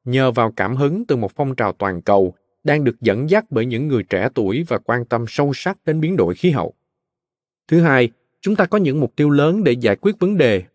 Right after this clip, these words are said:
và đồng thời chúng ta cũng có lời cam kết chung sức của nhà lãnh đạo quốc gia và địa phương trên khắp thế giới. Bây giờ chúng ta cần thành phần thứ ba, một kế hoạch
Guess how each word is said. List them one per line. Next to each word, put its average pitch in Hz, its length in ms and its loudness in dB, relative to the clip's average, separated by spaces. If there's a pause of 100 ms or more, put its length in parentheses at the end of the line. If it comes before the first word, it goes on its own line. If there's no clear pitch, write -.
và 107 80 2
đồng 107 240 0
thời 107 220 -2
chúng 147 200 -6
ta 127 180 -2
cũng 104 260 -6
có 135 180 2
lời 117 260 2 (100)
cam 123 220 0
kết 185 260 2
chung 139 200 -2
sức 226 300 0
của 117 120 -4
nhà 120 200 -2
lãnh 92 200 -4
đạo 85 160 -2
quốc 190 160 -2 (100)
gia 127 280 4
và 98 160 -4
địa 92 200 0
phương 127 340 0
trên 107 200 -2
khắp - 200 -10
thế 110 100 -4
giới. 104 300 0 (960)
Bây 170 100 4
giờ 160 200 4
chúng 202 160 0
ta 180 120 2
cần 120 220 0
thành 113 180 -4
phần 110 200 -4
thứ 185 160 0
ba, 127 360 2 (440)
một 127 280 -2
kế 185 160 4
hoạch 175 240 -2